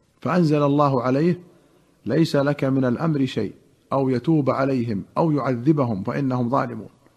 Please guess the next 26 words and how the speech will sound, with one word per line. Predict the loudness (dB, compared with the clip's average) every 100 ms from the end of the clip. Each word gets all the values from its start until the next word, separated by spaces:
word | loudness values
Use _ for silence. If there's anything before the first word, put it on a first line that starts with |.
| _ _ _ _ _ _ _ _ _ _ _ _
وفي | 0 2
رواية | 4 4 4 4 2
معلقة | 2 2 0 0 2 0 -2 -2 -2 -8 _ _ _ _ _ _ -2
قال: | 0 2
"وعن | 2 0 -4
حنظلة | -2 0 2 2
بن | 2 0 0 -2 0
أبي | 0 0
سفيان | 0 -2 0 0 -2 -4
عن | -2 0
سالم | 2 0 0 -4 -8 -20 _ _ _ _ _
قال: | 0 0 2
كان | 2 4
النبي | 2 0 0 0
صلى | 0 0
الله | 2 2 2 0
عليه | 0 0 0
وسلم | 0 0 2 2
يدعو | 0 0 0 0
على | 0 -2
صفوان | -2 -2 0 0 0
بن | 0
أمية | 0 0 0 -2
وسهيل | -6 -6 -2 0 0 0
بن | 0
عمرو | 0 -2 -2